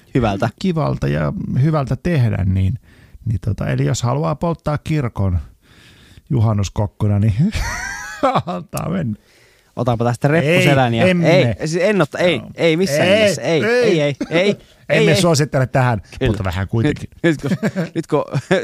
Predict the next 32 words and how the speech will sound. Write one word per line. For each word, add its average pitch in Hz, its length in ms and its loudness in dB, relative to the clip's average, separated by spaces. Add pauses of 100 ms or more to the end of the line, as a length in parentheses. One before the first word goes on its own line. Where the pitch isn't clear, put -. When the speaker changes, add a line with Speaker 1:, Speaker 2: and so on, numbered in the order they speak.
(120)
Speaker 1:
<laughs> 165 160 2
joulu-, 156 240 4 (200)
joulupäivä, 120 520 0 (340)
juhannuspäivänä 113 640 -2
lukee, 104 300 -4
että 82 160 -6
Speaker 2:
Joo. - 140 -4 (220)
Speaker 1:
Lapp-, 131 540 -2 (120)
Lappajärvi, 113 640 -4
kun - 120 -12
Suonenjoen 127 540 0
Speaker 2:
Joo. 107 140 -4
Speaker 1:
kirkko 120 480 -2
on 107 100 -10
palannut, 101 420 -4
niin - 320 -8 (240)
<laughs> 208 320 -12
syyllinen 180 280 2
Speaker 2:
Tai 151 120 2
Speaker 1:
on, 135 60 4
Speaker 2:
Lappajärven 131 560 0
Speaker 1:
sy-, 175 100 -2
Speaker 2:
kirkko. 120 440 -4
Speaker 1:
<laughs> 190 120 -4
syylli-, 170 300 0 (320)
syylliset 139 480 0
on 127 80 -2
vittu 127 200 -4
nauhalla. 131 640 2
<laughs> - 1200 -6
Speaker 2:
Niin 160 160 -6
joo. 147 180 -4